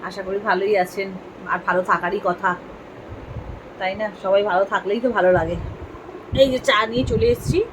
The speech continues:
সবাই ভালো থাকুক, সবাই সুস্থ থাকুক, এটাই চাই। কোনো বাজে খবর, কোনো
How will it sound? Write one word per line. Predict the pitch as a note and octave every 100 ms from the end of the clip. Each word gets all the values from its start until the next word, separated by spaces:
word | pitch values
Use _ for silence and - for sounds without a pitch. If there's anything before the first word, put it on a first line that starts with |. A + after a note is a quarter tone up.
| - - - - - - - - - -
সবাই | G#3+ A#3+ C4+
ভালো | A3 G3
থাকুক, | G#3 G#3 A#3
সবাই | G3+ G3+ -
সুস্থ | G3+ G3
থাকুক, | G3+ F#3+ F#3
এটাই | F#3 G#3
চাই। | F#3 E3+ F3 - - - - -
কোনো | C#4+ A#3+
বাজে | F3+ G3+ -
খবর, | G#3+ A3 G#3+
কোনো | G#3+